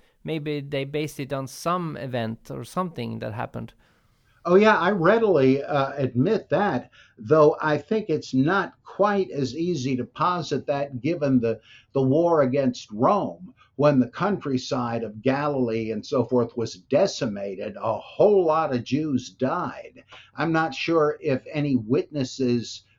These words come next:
Speaker 2: would have survived that long. Uh, who knows, though? Maybe they did.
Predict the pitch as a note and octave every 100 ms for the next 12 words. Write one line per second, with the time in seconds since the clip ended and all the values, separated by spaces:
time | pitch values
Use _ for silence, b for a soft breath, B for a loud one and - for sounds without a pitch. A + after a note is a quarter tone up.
0 | - B2 B2+ C3+ D3 C3 - C3+ A#2 -
1 | D3+ G3+ G#2 F#2 - A#2 A2 A2 B2 C3
2 | G#2 F#2+ F2 B B - C#3 - D3+ E3
3 | C#4 C4+ D4+ D4 B2+ C3+ C3 D#3 G3 A#3
4 | G#3+ D#3 G#3+ C4+ A#2